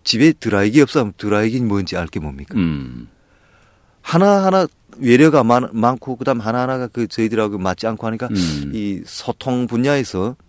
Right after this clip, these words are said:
Speaker 2: 음.
Speaker 1: 여느-, 여느
Speaker 2: 답답하고.
Speaker 1: 말은, 네, 좀
Speaker 2: 음.
Speaker 1: 하는 데는 그런 두문두문 이렇게 외래어가 많이 섞여 나오고,
Speaker 2: 음.
Speaker 1: 또 일하는 과정에서도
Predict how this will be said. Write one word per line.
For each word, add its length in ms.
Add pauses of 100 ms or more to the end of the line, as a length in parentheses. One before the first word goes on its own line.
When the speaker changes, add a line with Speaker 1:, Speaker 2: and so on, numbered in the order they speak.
Speaker 2:
음. 420 (280)
Speaker 1:
여느-, 180
여느 200
Speaker 2:
답답하고. 340
Speaker 1:
말은, 300
네, 160
좀 280
Speaker 2:
음. 40
Speaker 1:
하는 380
데는 280 (340)
그런 520 (420)
두문두문 380
이렇게 420
외래어가 380
많이 220
섞여 260
나오고, 480
Speaker 2:
음. 340
Speaker 1:
또 320 (200)
일하는 340
과정에서도 600